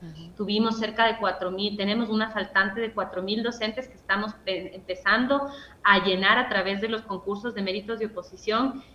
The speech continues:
Speaker 2: y el trabajo en Educaempleo que estamos realizando para alcanzar el cien por ciento de la plantilla, y esto ha sido también priorizado en la proforma presentada a la Asamblea Nacional. Por lo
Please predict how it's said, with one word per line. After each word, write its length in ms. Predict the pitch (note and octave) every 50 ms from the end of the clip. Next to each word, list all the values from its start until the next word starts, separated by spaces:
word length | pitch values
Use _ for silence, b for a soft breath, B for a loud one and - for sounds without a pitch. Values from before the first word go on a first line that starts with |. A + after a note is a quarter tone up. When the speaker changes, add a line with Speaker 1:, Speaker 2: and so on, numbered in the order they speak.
| B - -
Speaker 2:
y 380 | - G#3+ A3 A3+ A#3+ A3+ A3 G#3
el 160 | G3+ F#3+ F#3+
trabajo 360 | - F#3+ F#3+ G3 - - A#3+
en 120 | A#3 A#3
Educaempleo 680 | G#3 F#3 F3+ F3 - F3 F3 - - F#3+ G3 G#3 A3 A3+
que 80 | A3 G#3
estamos 320 | - - F#3+ G3 G3+ G#3
realizando 600 | G#3 G3+ G3 G3 F#3+ - - A#3 B3 B3+ C4 C4
para 160 | - F#3+ F#3 F3+
alcanzar 440 | F3 F3 E3 E3+ F3 - F#3+ F#3+
el 100 | G3 G3
cien 240 | - - G3+ G3+ G3+
por 80 | G#3 G3
ciento 300 | - - G3+ G3+ - G#3
de 60 | G#3
la 140 | G3 F#3 -
plantilla, 540 | F#3 F3+ F#3 F#3+ - C4 C#4 C#4 D#4+ E4 E4 B B B B B B
y 140 | - G3+ A3+
esto 220 | A3+ A#3 A3+ - B3+
ha 40 |
sido 260 | A#3 - A#3 A3 A3 A3
también 380 | - G3+ G3 F#3+ A3 A3+ A#3+
priorizado 480 | - - A#3 G3+ G3 - - G3 G3 G#3
en 60 | G#3+
la 160 | G#3+ G3+ -
proforma 420 | - F3+ - - F#3+ G3 G#3+ G#3+ G#3+
presentada 920 | - A3 G#3+ A3 A#3 A3 G#3+ A3 G3+ G3+ G#3 A3 A3 - - - - - - -
a 120 | - F#3 G3+
la 80 | G3
Asamblea 420 | F#3+ G3 G3 F#3+ F#3+ G3 G3+ G3+ G#3
Nacional. 560 | G#3+ A3+ A3 - A3 G3+ G#3+ A3 G#3+ G#3+ G#3
Por 140 | G#3 G#3+ A3
lo 80 | G#3